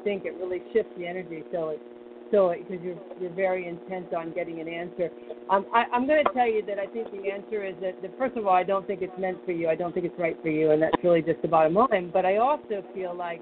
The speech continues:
that, um, y-, you need to just have a sense of confidence and, and, uh, step in to what you really desire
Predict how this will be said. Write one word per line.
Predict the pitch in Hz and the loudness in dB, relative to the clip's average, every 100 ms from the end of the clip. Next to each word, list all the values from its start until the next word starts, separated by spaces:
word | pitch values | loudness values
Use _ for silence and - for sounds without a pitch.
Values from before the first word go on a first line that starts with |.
| 180 | -6
that, | 180 175 165 120 120 120 - - | -2 -2 -4 -12 -18 -18 -18 -8
um, | 185 180 185 | -4 -4 -6
y-, | 214 208 233 196 | -10 -10 -8 -2
you | 240 294 294 | 2 4 4
need | 233 | 2
to | 196 | 0
just | 180 185 180 - - - - | 2 2 2 -6 -16 -16 -10
have | 190 190 | -6 -4
a | 185 | -4
sense | 196 180 | -4 -4
of | 175 - | -8 -2
confidence | 185 185 190 170 165 - - | 0 0 0 0 -2 -4 -2
and, | 170 165 165 - 180 | 2 2 0 -2 2
and, | 170 165 | 4 4
uh, | 156 151 - - | 2 0 -2 2
step | 190 180 | 2 4
in | 190 180 165 156 - - - - | 2 2 0 -2 -8 -14 -10 0
to | 185 | 2
what | 185 | 4
you | 185 | 4
really | 180 175 | 6 6
desire | 160 156 160 170 165 147 | 4 4 6 6 4 0